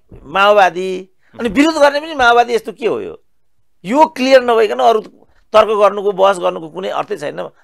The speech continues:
अझ प्रचण्डले त पछिल्लो कालमा के भन्यो, यो ठिक थियो रे। जब केपी ओलीले यो हाउसमा ल्याउने एउटा, अ,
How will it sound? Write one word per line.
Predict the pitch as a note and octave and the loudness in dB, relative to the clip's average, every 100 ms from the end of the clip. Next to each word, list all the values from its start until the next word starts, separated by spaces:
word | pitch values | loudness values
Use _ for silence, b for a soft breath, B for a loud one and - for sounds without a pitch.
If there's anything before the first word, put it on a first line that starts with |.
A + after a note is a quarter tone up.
| _ - | _ 2
अझ | B3 C#4+ D4 C4+ | 4 6 6 4
प्रचण्डले | - - - A3 A#3+ B3 A#3 A3+ | 0 -18 -6 -4 -4 -4 -4 -4
त | |
पछिल्लो | G#3 F#3+ G3 | -8 -8 -8
कालमा | F3+ E3+ D#3+ | -6 -6 -8
के | C#3+ D3 | -10 -10
भन्यो, | C3+ E3+ | -10 -10
यो | G#3 G3 | -6 -6
ठिक | E3 F#3+ E3 | -6 -14 -10
थियो | E3+ | -10
रे। | E3 B3+ G3+ _ _ _ _ _ _ | -6 -6 -8 _ _ _ _ _ _
जब | C#3+ A#3 C#4+ | -4 0 0
केपी | C#4 B3 F#3+ A3 | 0 -6 -6 -8
ओलीले | G#3+ A3 | -8 -6
यो | A3+ G#3 | -6 -4
हाउसमा | D3+ - G3 F#3+ C4 | -4 -2 -2 -2 -4
ल्याउने | B3 G#3+ F#3+ F#3 C#3 _ _ - | -2 -4 -6 -12 -14 _ _ -16
एउटा, | E3 E3+ E3 D3 | -14 -6 -4 -4
अ, | A#2 | -6